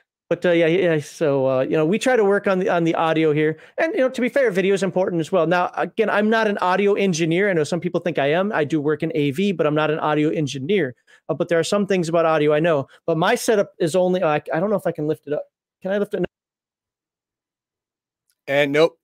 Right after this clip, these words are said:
Speaker 2: And you just broke it 'cause now <laughs> I can't hear you. <laughs> Anyway, I wanna, I wanna, uh, Darth, uh, aiming would be entirely different. No, uh, if the, this, this is an ongoing conversation in chat about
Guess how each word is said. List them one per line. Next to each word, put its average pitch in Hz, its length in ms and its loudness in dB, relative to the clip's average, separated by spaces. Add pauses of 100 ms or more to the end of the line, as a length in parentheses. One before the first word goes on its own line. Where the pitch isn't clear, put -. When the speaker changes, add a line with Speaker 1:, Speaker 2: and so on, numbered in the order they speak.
Speaker 2:
And 139 180 -2
you 156 100 -4
just 143 200 -4
broke 156 240 4
it - 120 -10 (240)
'cause 127 160 -2
now 135 180 -2
<laughs> - 40 -20
I - 40 -20
can't - 300 -4
hear - 200 0
you. 233 100 -2 (160)
<laughs> 277 80 -4 (1500)
Anyway, 185 340 8 (280)
I 170 60 6
wanna, 185 380 4
I 180 40 -2
wanna, 185 160 0
uh, 135 640 -2
Darth, 156 480 -2
uh, 123 440 -8
aiming 170 240 -6
would 160 100 -6
be 147 220 -8
entirely 151 320 -6
different. 151 160 -6
No, 185 160 2 (340)
uh, 151 380 0 (840)
if 156 220 -8
the, 165 160 -4
this, 165 380 -6
this 175 260 -6
is 170 140 -4
an 147 200 -2
ongoing 160 360 -6
conversation 147 560 -4
in 120 80 -10
chat 143 400 -4
about 123 420 -6